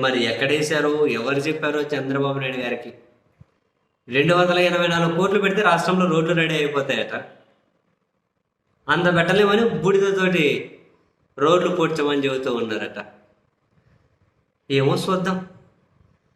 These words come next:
ఈ ఐడియా ఇంప్లిమెంట్ చేస్తారా, అసలు వర్కౌట్ అవుతుందా, అసలు ఎంతవరకు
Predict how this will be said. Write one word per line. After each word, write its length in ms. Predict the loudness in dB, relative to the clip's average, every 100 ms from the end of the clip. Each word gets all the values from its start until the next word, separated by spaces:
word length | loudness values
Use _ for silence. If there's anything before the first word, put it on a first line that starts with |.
| _ _
ఈ 60 | 0 2
ఐడియా 400 | 2 2 2 4 2 2 0
ఇంప్లిమెంట్ 560 | 0 0 0 2 0 0
చేస్తారా, 440 | -2 -2 -4 -4 -6 -10 -20 _ _ _ _ _ _ _ _ _ -10
అసలు 200 | -2 0
వర్కౌట్ 460 | 0 0 -2 0
అవుతుందా, 400 | 0 0 -2 -4 -6 -10 -20 _ _ _ _ _ _ _ _ _ _
అసలు 160 | -6 -2
ఎంతవరకు 560 | 0 2 2 2 0